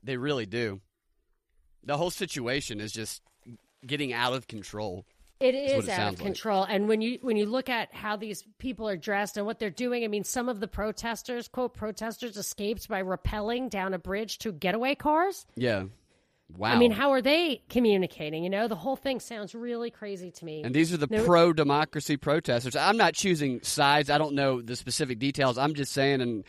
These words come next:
Speaker 1: said it before, this is modeling for when things get really out of control.
Speaker 2: It, it's, it is, but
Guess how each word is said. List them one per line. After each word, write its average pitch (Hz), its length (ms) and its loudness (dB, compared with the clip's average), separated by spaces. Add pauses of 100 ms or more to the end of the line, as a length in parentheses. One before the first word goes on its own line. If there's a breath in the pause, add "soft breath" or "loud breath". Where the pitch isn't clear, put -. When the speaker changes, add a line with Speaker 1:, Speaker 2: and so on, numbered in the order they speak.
(140 soft breath)
Speaker 1:
said 147 220 4
it 123 80 -4
before, 131 420 4 (460 soft breath)
this 156 240 2
is 147 100 0
modeling 123 640 4 (800)
for 131 120 2
when 123 160 4
things 131 340 2
get 123 200 0
really 131 320 4
out 127 160 4
of 131 60 -2
control. 277 420 6
Speaker 2:
It, 320 60 6
it's, - 320 4
it 269 140 6
is, 262 320 6
but 233 280 0